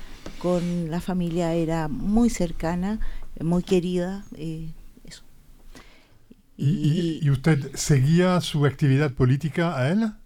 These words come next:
Speaker 1: No.
Speaker 2: No.
Speaker 1: No, él era, era como más grande. Nosotros, est-, por eso te explicaba, era otra forma de participar dentro de,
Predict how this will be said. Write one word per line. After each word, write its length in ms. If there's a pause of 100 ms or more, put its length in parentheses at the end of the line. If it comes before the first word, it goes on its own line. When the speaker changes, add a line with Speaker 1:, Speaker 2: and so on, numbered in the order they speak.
(280)
Speaker 1:
No. 220 (260)
Speaker 2:
No. 220 (220)
Speaker 1:
No, 200
él 260
era, 240
era 260
como 240
más 200
grande. 480
Nosotros, 460
est-, 160
por 160
eso 180
te 80
explicaba, 560
era 320
otra 220
forma 440
de 100
participar 800
dentro 400
de, 340